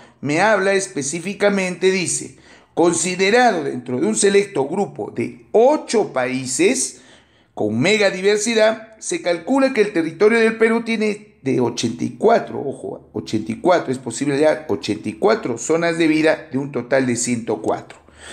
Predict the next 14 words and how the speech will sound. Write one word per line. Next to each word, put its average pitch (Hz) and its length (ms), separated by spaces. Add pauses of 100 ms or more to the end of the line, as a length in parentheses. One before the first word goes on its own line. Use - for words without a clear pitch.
(380)
Quiere 262 220
decir 262 280
entonces 240 340
que - 100
tenemos 214 520
entre 160 320
cuarenta 135 460
mil 214 200
y 254 60
cincuenta 135 480
mil 175 200
especies 151 460
de 160 120
plantas. - 680